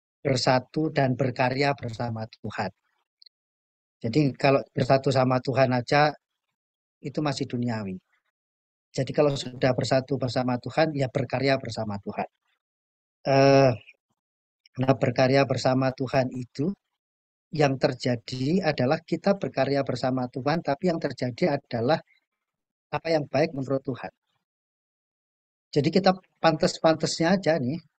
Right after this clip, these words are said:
sok berkarya, sok berkreasi. Tapi ujung-ujungnya adalah demi kebaikan dan keadilan bersama menurut Tuhan.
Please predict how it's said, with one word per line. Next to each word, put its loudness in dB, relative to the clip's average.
sok -6
berkarya, -4
sok -6
berkreasi. -2
Tapi 2
ujung-ujungnya 0
adalah -2
demi -2
kebaikan -2
dan -4
keadilan 0
bersama -2
menurut 0
Tuhan. -6